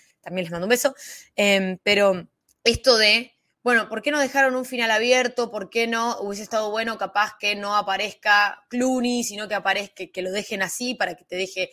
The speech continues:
como a libre interpretación de quién es Batman, como, bueno, a ver si esto continúa, cómo está el universo conformado. Y para mí justamente lo hicieron al contrario, o sea, justamente cerraron la película un poco diciendo,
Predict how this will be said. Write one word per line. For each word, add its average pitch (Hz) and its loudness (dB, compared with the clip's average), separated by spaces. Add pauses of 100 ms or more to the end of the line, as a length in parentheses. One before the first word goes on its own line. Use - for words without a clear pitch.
(240)
como 202 -4
a 202 0
libre 226 -2
interpretación 196 -8
de 190 -6
quién 190 -6
es 185 -6
Batman, 220 2
como, 170 -8
bueno, 202 -4
a 185 -6
ver 190 -2
si - -8
esto 185 -10
continúa, 185 -4
cómo 185 -8
está 185 0 (360)
el 196 -4
universo 214 -4
conformado. 226 -2
Y 294 2
para 233 2
mí 277 -2
justamente 269 -2
lo 202 -6
hicieron 233 -2
al 185 -2
contrario, 185 2
o - -10
sea, - -14
justamente 220 -2 (200)
cerraron 240 4
la 208 2
película 202 -4 (260)
un 240 -14
poco 302 -2
diciendo, 262 -4